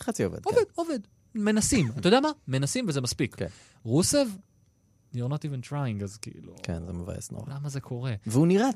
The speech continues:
Speaker 1: טוב עכשיו גם, הוא כאילו, הוא ממש שיפר את הלוק שלו,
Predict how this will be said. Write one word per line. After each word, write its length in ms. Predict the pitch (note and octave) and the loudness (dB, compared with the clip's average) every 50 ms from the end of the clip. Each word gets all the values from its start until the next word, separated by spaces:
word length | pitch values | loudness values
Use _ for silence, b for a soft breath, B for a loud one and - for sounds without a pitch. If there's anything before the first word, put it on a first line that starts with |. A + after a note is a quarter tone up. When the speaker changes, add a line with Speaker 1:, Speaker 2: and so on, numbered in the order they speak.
| - | -2
Speaker 1:
טוב 280 | - G3 A3 A#3+ A3+ A3+ | -2 0 0 2 2 0
עכשיו 380 | A3 G#3+ - G3 E3+ D3+ B2 A#2 | 0 0 0 2 2 2 2 2
גם, 280 | A#2+ A#2+ A2 G#2 G2 F#2+ | 2 0 0 0 -2 -2
הוא 140 | F#2+ G2 F#2+ | -4 -6 -6
כאילו, 260 | - - A2+ A2+ G#2+ A2 | -6 -4 -4 -2 -2 -2
הוא 120 | G#2+ G#2+ A2 | -4 -2 -2
ממש 340 | A2+ B2+ E3 G3 G3+ - - | -2 -2 0 0 0 0 0
שיפר 280 | F3 D#3+ - F#3+ F#3+ | -2 -2 0 0 0
את 100 | F3 - | 0 0
הלוק 260 | F3 E3+ F3 F#3 - | 0 0 0 0 -2
שלו, 360 | - - C#3 A#2 G2 F2+ F#2 | -2 0 0 2 2 0 -2